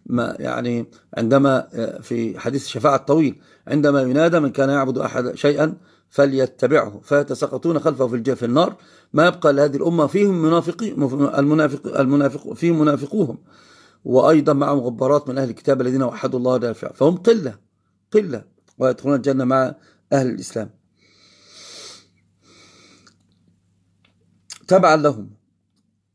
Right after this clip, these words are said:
من ألوان تفضيل الله جل في علاه لهذه الأمة أن الله جعل فيها علماء ينزلون منزلة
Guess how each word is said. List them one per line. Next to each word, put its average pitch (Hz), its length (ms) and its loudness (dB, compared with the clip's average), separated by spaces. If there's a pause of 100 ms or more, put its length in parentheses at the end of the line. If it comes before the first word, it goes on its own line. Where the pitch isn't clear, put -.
(3250)
من 123 280 4
ألوان 156 300 4
تفضيل 135 360 -2
الله 147 180 0
جل 127 220 -4
في - 120 -12
علاه 135 180 -2
لهذه 127 240 -4
الأمة 160 380 -2 (360)
أن 127 120 0
الله 135 280 0
جعل 131 340 0
فيها 131 540 -2
علماء 135 640 0 (240)
ينزلون 131 500 2
منزلة 127 240 -2